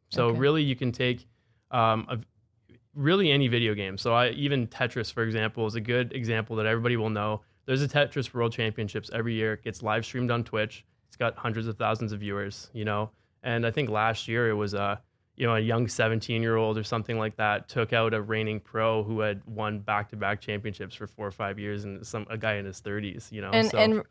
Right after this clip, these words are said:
Speaker 2: we're gonna talk about the, the, the money involved in esports, but what was likely the prize, the, the, the prize for that?
Speaker 1: For that event, I'm not one hundred percent sure, but it wouldn't surprise me if it was somewhere around ten or twenty thousand dollars. It
Speaker 2: So
Speaker 1: wouldn't surprise me at all.
Speaker 2: I'm gonna be jumping all over here, but, like, do you think esports will make it to the Olympics one day? Like, will this be an
Speaker 1: One hundred percent.
Speaker 2: Olympic?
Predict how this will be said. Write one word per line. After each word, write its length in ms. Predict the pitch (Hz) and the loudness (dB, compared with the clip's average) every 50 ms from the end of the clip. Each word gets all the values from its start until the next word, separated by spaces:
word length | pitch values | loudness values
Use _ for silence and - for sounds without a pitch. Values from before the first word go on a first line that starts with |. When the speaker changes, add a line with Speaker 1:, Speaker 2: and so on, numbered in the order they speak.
| _ | _
Speaker 2:
we're 180 | - 190 208 208 | 0 2 4 6
gonna 160 | 226 247 233 | 6 6 4
talk 240 | 208 214 208 214 214 | 6 6 6 6 6
about 160 | 208 190 170 | 6 4 4
the, 100 | 165 175 | 4 0
the, 340 | 135 120 156 180 170 165 131 127 | 0 4 4 6 6 6 4 2
the 120 | 165 175 | 2 2
money 300 | 175 170 170 185 208 190 | 4 6 4 4 6 4
involved 340 | 175 170 170 170 165 160 147 | 4 4 4 4 4 4 4
in 60 | 165 | 2
esports, 380 | 165 160 160 - - 160 160 160 | 0 0 -2 0 0 0 0 0
but 140 | - 165 90 78 | -2 -4 -4 -4
what 280 | 73 143 175 175 - | -4 2 2 4 6
was 180 | 190 208 208 185 | 6 4 4 4
likely 320 | 190 185 180 175 202 185 | 4 4 4 4 2 2
the 120 | 165 175 165 | 2 2 0
prize, 560 | - - 165 151 156 160 165 156 - - - _ | 2 2 4 4 4 2 0 -2 -6 -12 -14 _
the, 460 | - 170 156 147 147 143 135 - - - - - | -2 -2 -2 0 -2 -4 -4 -6 -8 -10 -10 -6
the, 180 | 151 170 156 156 - _ _ | -4 -4 -4 -6 -12 _ _
the 80 | - 170 | -6 -6
prize 340 | - - 180 170 175 180 - | 0 4 4 4 6 4 2
for 120 | - 175 | -2 -2
that? 300 | 143 107 - 120 - - - | -2 0 -2 -2 -4 -8 -6
Speaker 1:
For 160 | _ - 143 | _ 2 4
that 240 | 127 127 127 139 180 | 6 6 6 6 6
event, 260 | 196 156 139 143 156 | 6 6 6 6 6
I'm 80 | 151 131 | 6 6
not 180 | 127 127 135 135 | 6 6 6 4
one 80 | 139 113 | 2 2
hundred 180 | 113 135 131 123 | 2 2 2 0
percent 300 | 123 113 - 127 107 - | -2 0 0 0 0 0
sure, 260 | - - 117 120 123 | 0 2 2 2 4
but 260 | 117 117 113 113 113 | 4 2 2 2 0
it 140 | 123 127 113 | -2 -4 -2
wouldn't 320 | 113 117 127 123 123 117 | 0 2 2 2 2 2
surprise 460 | - 135 113 - 120 113 110 110 107 | 0 -2 -2 2 4 4 4 4 2
me 120 | - 113 113 | 0 0 -2
if 120 | 107 - | 0 -2
it 60 | 113 | -2
was 160 | 107 107 101 - | -2 -2 -4 -4
somewhere 280 | - 110 104 107 110 | -4 -4 -2 -2 0
around 500 | 107 107 104 107 107 107 110 110 104 - - | 0 2 2 2 2 2 0 -2 -4 -6 -12
ten 200 | - - 104 101 | -12 -8 -6 -4
or 100 | 104 101 | -4 -4
twenty 280 | - - 110 104 104 | -4 -4 -6 -6 -4
thousand 300 | 101 107 104 104 101 104 | -2 -2 -2 -2 -2 -2
dollars. 440 | 101 101 98 98 98 104 120 117 135 | -4 -4 -4 -4 -8 -10 -12 -14 -12
It 80 | - 113 | -8 -4
Speaker 2:
So 60 | 110 | -4
Speaker 1:
wouldn't 180 | 110 104 101 | -4 -4 -6
surprise 380 | - - - - - - 107 - | -8 -12 -16 -14 -14 -14 -14 -14
me 80 | - 120 | -16 -14
at 80 | - | -2
all. 80 | - - | 2 4
Speaker 2:
I'm 100 | 233 240 | 4 4
gonna 160 | 269 330 320 | 4 4 4
be 120 | 254 233 | 4 2
jumping 340 | 196 190 214 202 214 202 190 | 4 6 6 6 6 6 6
all 100 | 185 175 | 6 8
over 180 | 175 180 180 196 | 6 6 6 4
here, 200 | 185 175 160 156 | 4 4 4 4
but, 160 | 156 160 135 | 4 2 4
like, 160 | 175 190 202 196 | 4 4 4 4
do 100 | 185 226 | 4 2
you 60 | 269 | 2
think 220 | - 381 381 - | 2 0 -2 0
esports 520 | 185 220 254 - - - 190 185 196 190 - | 0 0 0 0 -2 0 2 4 4 4 4
will 100 | 214 190 | 2 2
make 200 | 175 170 160 190 | 2 2 0 0
it 80 | 180 | -4
to 100 | - - | -4 -6
the 120 | - 180 160 | -4 -2 -2
Olympics 480 | 147 151 156 151 190 185 - - - | 0 0 -2 -2 -2 -4 -6 -6 -6
one 160 | 190 185 185 | -4 -2 0
day? 240 | 180 180 180 185 196 | 0 0 0 0 0
Like, 180 | 190 180 175 151 | 0 0 0 2
will 100 | - 190 | 2 4
this 200 | 123 - 123 - | 6 6 6 6
be 80 | 135 - | 6 4
an 60 | 208 | 6
Speaker 1:
One 80 | 208 - | 4 4
hundred 140 | 185 180 180 | 4 4 2
percent. 100 | 180 190 | 2 -2
Speaker 2:
Olympic? 180 | 185 170 180 | -6 -10 -10